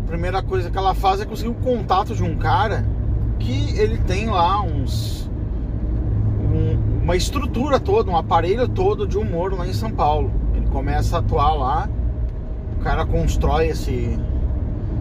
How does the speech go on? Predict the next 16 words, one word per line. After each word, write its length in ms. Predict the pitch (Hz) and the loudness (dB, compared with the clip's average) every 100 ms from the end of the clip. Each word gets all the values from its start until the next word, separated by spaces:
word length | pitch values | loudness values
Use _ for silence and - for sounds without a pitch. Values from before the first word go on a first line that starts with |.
| - - | -2 0
esse 160 | - | 2
aparelho 540 | 160 156 156 160 175 156 | 4 4 4 2 0 -2
todo, 420 | 175 208 202 123 | 0 2 0 -2
que 140 | 147 | -2
é 60 | 143 | 0
bar, 600 | 127 151 190 165 - 120 | 2 4 4 2 0 -2
é 400 | 240 233 - - - - - - - | -4 -4 -4 -4 -2 -2 -2 -2 0
noite 680 | 147 165 202 190 151 - 156 | 2 6 8 6 2 -2 -2
organizada 1000 | - 151 160 147 143 185 185 160 131 123 | 0 -2 -4 -2 0 2 2 0 -2 -6
pra 240 | - 131 | -4 -4
o 80 | 135 | -4
comédia 540 | - 185 147 175 160 | -4 -2 0 0 -2
e 40 | - | -2
tal. 300 | 160 156 196 - - - - - - - - - - - - - - | 0 0 0 -2 -2 0 0 -2 -2 -2 -2 -2 -2 0 2 2 2
E 200 | 190 247 | 2 2
isso 340 | - - | 2 -2